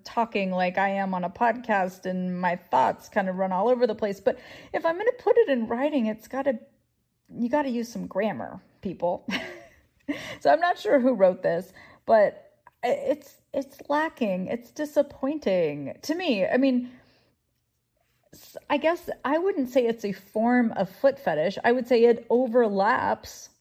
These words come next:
with some foot fetish. I know, I know people who are into pedal pumping who are not at all turned on by feet. You know, that's like,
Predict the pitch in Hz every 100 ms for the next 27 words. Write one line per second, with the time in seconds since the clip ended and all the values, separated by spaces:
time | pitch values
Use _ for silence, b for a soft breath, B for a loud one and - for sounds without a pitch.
0 | _ _ 214 214 233 233 - 226 226 294
1 | - 180 - 147 110 131 233 - - 220
2 | 233 233 - _ - - 226 294 285 262
3 | 254 247 247 226 226 - 226 220 226 220
4 | 208 196 208 - 190 185 190 190 - -
5 | 180 180 180 185 170 170 170 147 180 -
6 | 147 - b b b b b 190 185 175
7 | 170 196 185 196 190